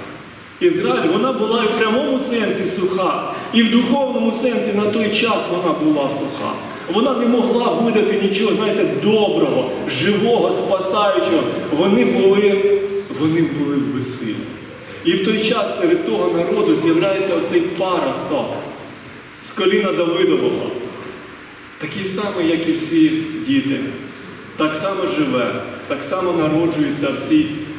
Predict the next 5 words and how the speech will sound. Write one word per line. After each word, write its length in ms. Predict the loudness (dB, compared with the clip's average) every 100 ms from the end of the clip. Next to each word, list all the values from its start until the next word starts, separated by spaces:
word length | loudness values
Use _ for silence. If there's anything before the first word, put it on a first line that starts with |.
| -14 -16 -18 -18 -6
простій 560 | 2 2 2 0 2 2
сім'ї 880 | 0 2 2 4 6 4 4 0 -2 -6 -10 -16 -16 -16 -14 -4
Марії 720 | 0 2 2 4 6 4 4
і 40 | 2
Йосипа. 580 | 2 2 0 -4 -4